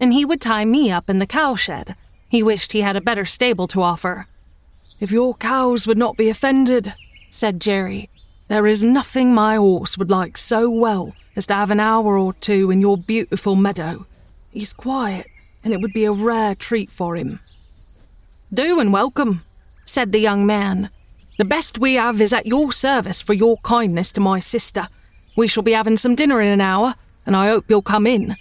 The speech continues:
though with mother so ill, we are all out of sorts in the house." Jerry thanked him kindly, but said as he had some dinner with him, there was nothing he should like so well as walking about in the meadow.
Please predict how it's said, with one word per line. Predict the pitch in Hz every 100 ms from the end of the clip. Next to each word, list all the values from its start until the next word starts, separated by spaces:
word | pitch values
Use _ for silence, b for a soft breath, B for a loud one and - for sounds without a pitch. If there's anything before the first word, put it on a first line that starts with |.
| - _ -
though | 214 202
with | 208
mother | 220 214 202
so | - 202 226
ill, | 226 190 - - -
we | 214
are | 220
all | 302 262
out | 220 226
of | 202
sorts | - 226 - -
in | 190
the | 180
house." | 190 175 - - - - _ - _ _ - - 220
Jerry | 294 359 403
thanked | - 262 247 -
him | 196
kindly, | 233 240 208 170 175 - - - -
but | 240
said | - 269
as | 285 -
he | 320
had | 415 -
some | - 294
dinner | 294 302
with | 190 175
him, | 185 170 170 - -
there | 240
was | 220 226
nothing | 285 294 302
he | 233 240
should | - 220
like | 208 -
so | - 220
well | 226 190 180 180
as | 202 196
walking | 226 254 - 277
about | 233 185 -
in | 202
the |
meadow. | 208 180 175 185